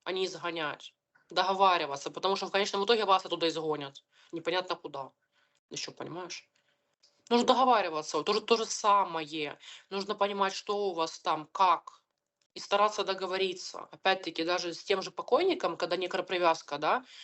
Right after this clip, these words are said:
нужно не, не вычищать его, а просто договариваться и его отсекать.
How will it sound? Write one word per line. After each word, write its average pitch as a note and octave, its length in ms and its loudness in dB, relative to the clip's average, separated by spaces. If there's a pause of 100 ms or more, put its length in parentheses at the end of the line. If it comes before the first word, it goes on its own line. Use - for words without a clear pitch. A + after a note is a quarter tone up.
(460)
нужно A3+ 400 2
не, B3 360 4
не B3 340 2
вычищать A#3+ 760 0
его, G3 340 0
а E3+ 60 -2
просто G#3+ 500 -4
договариваться F#3+ 1040 0
и - 160 -12
его G3+ 280 -2
отсекать. - 1040 0